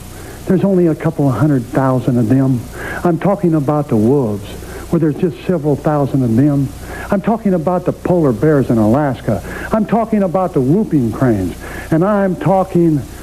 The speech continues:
about the most endangered species in the world. What is that species? The most endangered species is a funker.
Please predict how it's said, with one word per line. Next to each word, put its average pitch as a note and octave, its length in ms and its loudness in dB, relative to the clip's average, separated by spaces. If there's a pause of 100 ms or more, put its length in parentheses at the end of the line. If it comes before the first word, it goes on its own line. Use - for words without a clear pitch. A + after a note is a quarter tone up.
(160)
about B2+ 460 0 (580)
the - 80 0
most B2 440 2
endangered C#3 840 2
species C#3+ 680 0
in A#2+ 100 4
the B2 80 4
world. A#2 380 2 (800)
What F#3+ 160 2
is G3 180 2
that F#3+ 280 0
species? F3+ 680 0 (380)
The F3 80 2
most A3 360 2
endangered F#3+ 760 0
species F3+ 680 -2
is F#3 260 2 (140)
a D#3 240 2
funker. C3+ 560 -4